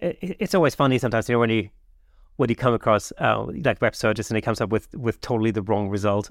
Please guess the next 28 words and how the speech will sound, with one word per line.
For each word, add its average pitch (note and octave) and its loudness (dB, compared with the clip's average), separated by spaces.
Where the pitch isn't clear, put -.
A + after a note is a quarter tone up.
<laughs> - -12
You G#3+ 6
know, D3 4
it's D3+ 2
actually, F#3 2
you D#3+ 2
know, D#3+ 2
I F3 2
got A3+ 2
burnt. E3+ 2
I D#3 -2
got C#3+ 0
burnt C3+ 2
on, A#2 -2
um, A#2+ -2
I C#3+ 0
tried B3+ 0
out B2 -2
Google B2 0
Ads A#2+ 0
at A2 -2
one A2 0
point, G#2+ -4
um, A2+ 2
some A2+ 0
time, A#2 -2
you C#3+ 0
know, E2+ -2